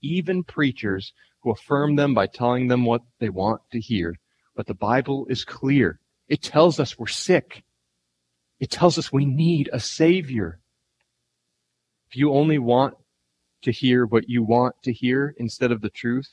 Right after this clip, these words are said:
and what you need to hear, then you will find someone who will tickle your ears. You'll find a preacher who will do so. You'll find teachers who will do so.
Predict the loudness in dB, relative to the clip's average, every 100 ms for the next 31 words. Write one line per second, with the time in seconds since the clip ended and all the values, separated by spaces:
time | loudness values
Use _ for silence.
0 | _ _ _ _ -2 0 0 2 0 0
1 | -4 -4 -6 -8 _ _ _ _ _ -4
2 | 0 -2 2 4 4 2 _ -2 0 -2
3 | -6 -4 -2 -2 -6 -10 -18 _ -6 -6
4 | -6 -8 -2 -4 -4 _ -4 -2 -2 -6
5 | -8 -14 -18 _ _ _ _ _ _ _
6 | _ _ 0 4 4 6 4 2 0 0
7 | 0 0 -2 -2 0 -2 -2 -2 -2 2
8 | 2 2 0 -4 -4 -6 -6 -4 0 0
9 | -2 -2 -4